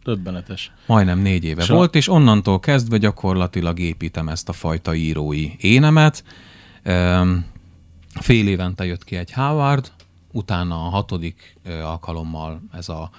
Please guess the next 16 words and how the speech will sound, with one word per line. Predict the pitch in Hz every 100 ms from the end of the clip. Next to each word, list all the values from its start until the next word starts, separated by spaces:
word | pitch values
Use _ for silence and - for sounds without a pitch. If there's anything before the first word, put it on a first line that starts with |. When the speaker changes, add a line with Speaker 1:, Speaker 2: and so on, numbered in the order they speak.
| -
Speaker 2:
hat | - 92 -
novellás, | 82 80 76 76 -
novellás | 104 120 143 147 143
kötet. | - 139 147 139 - - -
Így | 92 90
van | 80
hat | 82 82 -
kötet | 85 78 80
most | 82 -
a |
Howard | 82 85 80 80
Matthew | 82 82
különös | 82 80 78 78
esetei | 87 82 76
sorozatból. | 78 131 151 139 127 110 104 101 - - - - - - -
Illetve | 113 104 - 98 90